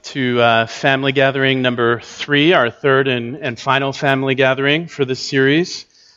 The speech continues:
Um, welcome to those of you who are watching online. Glad you could join us that way.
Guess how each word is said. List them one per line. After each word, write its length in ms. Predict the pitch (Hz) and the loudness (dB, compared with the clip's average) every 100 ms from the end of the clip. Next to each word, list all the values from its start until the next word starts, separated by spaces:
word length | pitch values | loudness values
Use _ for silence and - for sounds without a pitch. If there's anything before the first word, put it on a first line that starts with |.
| _ | _
Um, 300 | 123 120 113 | 0 2 2
welcome 320 | 120 135 139 | 0 0 -2
to 140 | 127 135 | -6 0
those 200 | 135 123 | 0 0
of 80 | |
you 120 | 127 135 | -2 0
who 60 | |
are 80 | 131 | 2
watching 340 | 127 127 - | 2 0 -2
online. 440 | 127 120 120 123 131 | -4 0 2 2 0
Glad 300 | 120 117 113 | 2 2 0
you 60 | |
could 160 | 117 120 | -6 -4
join 200 | 117 120 | -2 0
us 200 | 123 - | 0 -2
that 200 | 120 113 | -2 0
way. 380 | 120 110 123 | 0 0 -2